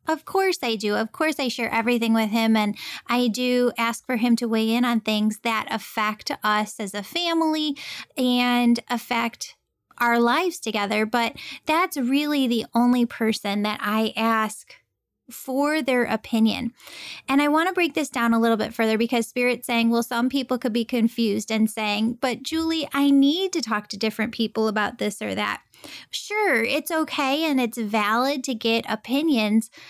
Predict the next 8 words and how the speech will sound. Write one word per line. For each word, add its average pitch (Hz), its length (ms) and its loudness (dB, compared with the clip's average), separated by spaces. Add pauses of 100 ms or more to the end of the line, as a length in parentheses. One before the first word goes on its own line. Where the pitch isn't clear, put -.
(100)
However, 285 960 0
it 247 200 -6
doesn't 254 400 -2
need 254 240 2
to 247 160 0
rule 226 320 4
our 220 160 0
life. - 480 -4